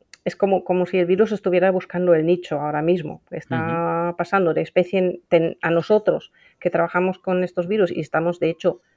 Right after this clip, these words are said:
Speaker 1: para nuestras investigaciones, buscando virus de baja patogenicidad, esos han prácticamente desaparecido. Y da la impresión que este virus está como barriendo las especies susceptibles, los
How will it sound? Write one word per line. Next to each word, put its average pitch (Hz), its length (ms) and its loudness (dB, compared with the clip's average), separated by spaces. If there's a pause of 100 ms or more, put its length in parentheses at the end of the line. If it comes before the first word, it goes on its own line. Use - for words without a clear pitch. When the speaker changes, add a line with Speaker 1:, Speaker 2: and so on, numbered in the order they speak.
Speaker 1:
para 156 180 0
nuestras 165 300 -2
investigaciones, 156 760 -4 (100)
buscando 185 360 0
virus 190 220 0
de 165 60 -2
baja 175 240 0
patogenicidad, 185 760 -2 (340)
esos 208 240 0
han 185 140 2
prácticamente 180 540 0
desaparecido. 165 720 -2 (380)
Y - 80 -12
da 165 120 6
la 185 100 6
impresión 190 600 -2
que 180 120 2
este 175 180 0
virus 190 240 0
está 165 220 -6
como 175 440 -2
barriendo 170 760 2
las 160 180 -4
especies 185 640 -2
susceptibles, 214 760 -6
los 190 140 0